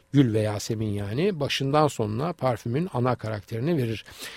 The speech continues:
Deminden beri pahalı, ağır falan diyorum. Daha net canlandırabilmeniz için söylüyorum.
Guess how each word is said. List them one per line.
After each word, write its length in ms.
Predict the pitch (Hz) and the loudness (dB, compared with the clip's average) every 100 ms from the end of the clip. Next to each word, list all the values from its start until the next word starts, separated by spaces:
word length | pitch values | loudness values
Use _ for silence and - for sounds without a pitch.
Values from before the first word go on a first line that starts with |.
| - 147 | 4 10
Deminden 420 | 147 147 165 156 | 10 10 8 10
beri 160 | 147 | 8
pahalı, 500 | 143 131 131 135 147 | 8 6 8 10 8
ağır 340 | 151 131 131 139 | 8 8 8 8
falan 440 | 120 127 156 139 | 4 6 6 6
diyorum. 380 | 113 110 151 190 | 4 4 4 4
Daha 220 | 131 147 | 4 6
net 220 | 139 123 | 4 2
canlandırabilmeniz 960 | - 120 113 113 113 117 113 113 113 113 | 4 4 4 2 0 0 -2 0 0 -2
için 200 | - 117 | -4 -6
söylüyorum. 640 | 104 120 107 107 110 175 | 0 2 4 4 6 6